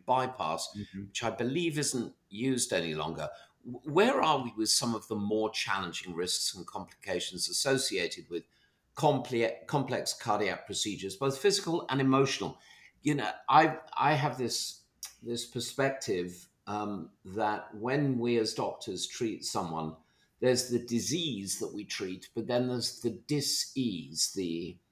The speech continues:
Speaker 1: you know, the concern that people have. And I believe that that's more, probably more pronounced in, in cardiac illness. So,
Speaker 2: Yeah.
Speaker 1: yeah, where are we with those sort of complications?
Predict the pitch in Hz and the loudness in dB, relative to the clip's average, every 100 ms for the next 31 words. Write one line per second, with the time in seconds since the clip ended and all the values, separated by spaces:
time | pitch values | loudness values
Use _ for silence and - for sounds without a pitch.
0 | _ _ _ - 110 104 104 - 117 101 | _ _ _ -4 2 2 0 -2 -2 0
1 | - 131 120 - 95 85 92 95 107 120 | 4 4 4 -2 -8 -8 -4 -4 -2 -2
2 | 120 135 185 208 - - 139 127 - 123 | -2 0 0 -2 -8 0 0 2 0 0
3 | 120 - 214 214 180 151 147 127 117 127 | -2 -4 -4 -2 0 0 0 -2 2 2
4 | - - 87 78 - _ _ _ _ _ | 0 -6 -6 -8 -12 _ _ _ _ _
5 | 107 101 98 - 135 117 85 76 98 78 | 0 0 -4 4 4 4 0 0 -2 -4
6 | 69 76 - 123 123 123 - _ 208 104 | -4 -4 0 4 4 2 -8 _ 6 6
7 | - 170 180 143 101 92 82 87 101 95 | 6 6 10 10 8 4 -2 2 2 2
8 | - 85 - 87 78 _ 82 - - - | 0 -4 -6 -8 -8 _ -8 -8 -12 -14
9 | - - | -16 -16